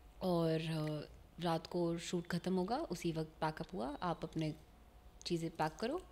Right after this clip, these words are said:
and go back to Mumbai। And I swear, मतलब, इतना टफ होता है ना, अभी भी बहुत, I mean, कितनी मॉडल्स हैं, कितने लोग हैं जो वो प्रिंट शूट्स करते हैं। लोग एक सौ बीस,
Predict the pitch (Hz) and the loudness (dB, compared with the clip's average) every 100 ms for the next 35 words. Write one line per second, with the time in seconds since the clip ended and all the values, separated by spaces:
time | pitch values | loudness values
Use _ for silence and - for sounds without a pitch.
0 | - 185 175 170 165 - 165 143 139 - | -8 0 2 2 -2 -4 -2 -2 -6 -10
1 | - - - - - - - - - - | -16 -16 -16 -16 -16 -14 -14 -16 -14 -14
2 | - - - 285 311 330 330 269 - - | -14 -14 8 12 12 12 12 12 12 12
3 | 247 247 240 - 233 220 220 208 - 247 | 12 12 10 10 12 12 12 8 8 8
4 | 233 254 - - 262 302 302 - 240 262 | 8 6 4 8 10 10 8 8 8 8
5 | 233 180 156 180 214 247 311 359 208 202 | 6 6 6 6 10 12 12 12 12 12
6 | 262 - 185 - 196 190 202 190 202 - | 12 10 0 4 6 8 8 6 2 6
7 | 247 247 277 214 175 190 196 180 180 180 | 10 12 12 12 10 10 8 6 6 4
8 | 185 - 208 220 214 180 175 165 170 170 | 2 4 6 8 10 8 6 2 2 2
9 | 170 170 175 175 170 180 170 - 156 156 | 2 2 2 2 2 0 0 -2 -2 0
10 | 156 160 160 - - - - 208 226 - | 0 2 0 -4 -14 -20 4 8 8 6
11 | 214 - 269 214 226 240 226 | 0 2 4 6 6 4 2